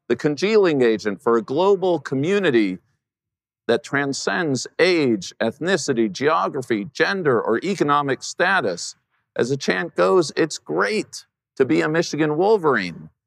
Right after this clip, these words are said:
The fantastic, self-generated, positive gravitational pull that brings us together as a tribe. But in addition to the positive force, there's a negative force,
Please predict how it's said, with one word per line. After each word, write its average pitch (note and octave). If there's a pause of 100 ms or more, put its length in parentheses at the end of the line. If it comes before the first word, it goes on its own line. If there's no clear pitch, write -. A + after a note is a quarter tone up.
(300)
The A#2
fantastic, C#3
self-generated, D3+
positive D3
gravitational C3
pull G3+ (280)
that -
brings F#3
us E3
together D#3+
as B2
a B2+
tribe. D3 (1400)
But D3+
in F3+
addition D3 (340)
to C3+
the A#2+
positive D3
force, A2+ (380)
there's E3+
a F3
negative F3+
force, -